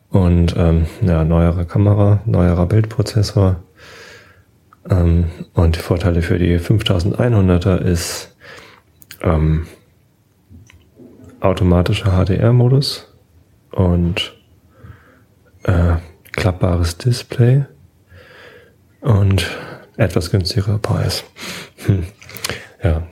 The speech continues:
also das werde ich dann morgen oder übermorgen entscheiden. Ich glaube, ich gehe noch mal zu Foto Gregor. Da war ich heute Mittag auch schon kurz. Ich war erst bei Foto Gregor. Die hatten aber die siebenundfünfziger nicht zum Durchgucken, die Alpha.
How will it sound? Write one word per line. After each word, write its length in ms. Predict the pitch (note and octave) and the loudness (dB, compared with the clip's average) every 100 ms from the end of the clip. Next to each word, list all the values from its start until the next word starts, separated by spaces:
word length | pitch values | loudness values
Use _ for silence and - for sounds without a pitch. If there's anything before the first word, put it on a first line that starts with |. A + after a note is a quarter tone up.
| - | -4
also 160 | F#2+ | 0
das 160 | A2+ A2 | 2 2
werde 140 | G#2+ | 0
ich 60 | F#2+ | 0
dann 160 | F#2+ | 2
morgen 200 | F2 F2 | 2 4
oder 140 | F2 F#2 | 2 0
übermorgen 380 | G#2 F2 F2 F2 | 0 2 2 2
entscheiden. 400 | E2+ F2+ E2+ F2 | 0 0 0 0
Ich 80 | |
glaube, 200 | E2+ G#2+ | 0 0
ich 100 | G2 | 0
gehe 120 | - G2+ | -2 0
noch 140 | F2 | 2
mal 260 | F#2+ F#2+ G2 | 2 2 0
zu 240 | - F2+ | -2 -2
Foto 440 | F2 - G#2 - | -2 -4 -2 -2
Gregor. 460 | E2+ G2+ G#2+ B2+ C3 | -2 0 0 2 2
Da 120 | G2 | 2
war 140 | F#2+ A2 | 2 0
ich 100 | F2+ | 0
heute 300 | A2 G#2 G#2+ | 0 0 0
Mittag 340 | G#2 G#2+ G#2+ | 0 0 0
auch 180 | - B2 | 0 -2
schon 260 | - B2+ - - - - - | 2 0 0 -14 -18 -18 -18
kurz. 300 | - B2+ B2+ | -4 -2 -2
Ich 140 | - - | -4 -6
war 80 | A2 | 0
erst 180 | G#2+ | 0
bei 80 | - | 0
Foto 240 | F2+ A2 G#2 | -2 -2 0
Gregor. 300 | G#2+ A2 G#2 | 2 2 2
Die 100 | G2 | 2
hatten 140 | G2+ | 2
aber 100 | F#2+ | 0
die 60 | F#2 | 2
siebenundfünfziger 680 | G2 F#2+ F#2 B2 - A2+ | 2 2 2 0 -2 0
nicht 180 | G2 G2+ | 0 0
zum 100 | A2 | 0
Durchgucken, 420 | G#2+ G#2+ - - | 0 0 -2 -2
die 120 | A2 | -2
Alpha. 400 | G#2 A#2 G#2+ A2+ | 0 -2 -2 -6